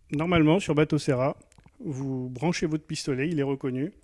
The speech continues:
et vous pouvez directement lancer un jeu de tir, il n'y a aucune configuration à faire. On peut avoir de la configuration à faire, euh, mais là c'est plus personnel. Vous pouvez choisir ou pas d'afficher la mire dans les jeux.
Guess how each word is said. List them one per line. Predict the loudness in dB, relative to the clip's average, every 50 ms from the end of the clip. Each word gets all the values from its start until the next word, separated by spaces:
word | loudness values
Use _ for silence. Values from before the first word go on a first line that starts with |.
| _ _ _ _ _ _ _ _ _ _ _ _ -20 -12 -6 -4
et | -2
vous | -2 -4
pouvez | -6 -8 -10 -8 -6
directement | -6 -6 -6 -4 -2 -2 0 0 0 0 0
lancer | 0 0 -2 -2 -4 -4 -2 -2
un | -2 -2
jeu | -2 -2 -2
de | -2 -2
tir, | -4 -4 -4 -4 -4 -4 -4
il | -4
n'y | -4
a | -4 -6 -6 -10 -12 -10
aucune | -10 -10 -8 -8 -8 -8
configuration | -6 -8 -8 -6 -6 -6 -6 -6 -6 -6 -6 -6
à |
faire. | -6 -8 -14 -18 -20 -20 -20 -20 -20 -20 _ _ _ _ _ _ _ _ _ -20 -20 -20 -20 _ _ _ _ _ _ _ _ _ _ _ _ -20
On | -6
peut | 0 2 4
avoir | 4 6 4
de | 4
la | 2
configuration | 0 0 -4 -4 -2 -2 -2 -2 -2 -2 -2 -4
à | -4 -4
faire, | -2 -2 -2 -2 -2 -6 -14 -18 -20 -20 _ _ _ _ -8
euh, | -6 -4 -4 -4 -4 -6
mais | -6 -6
là | -6 -8
c'est | -8 -10 -12 -12
plus | -10 -12 -10 -8
personnel. | -10 -10 -8 -8 -8 -4 -4 -4 -4 -6 -8 _ -20 -20 -20 _ _ -12
Vous | -10 -8
pouvez | -4 -2 -2 -2
choisir | -2 0 -2 -2 0 0 -2 -4 -4
ou | -6
pas | -4 -4 -4 -2
d'afficher | -2 -4 -4 -4 -6 -4 -2 0
la | 2 2
mire | 2 2 2 0 -4 -8 -10
dans | -6 -2 0
les | 0 2 0 0
jeux. | -2 -4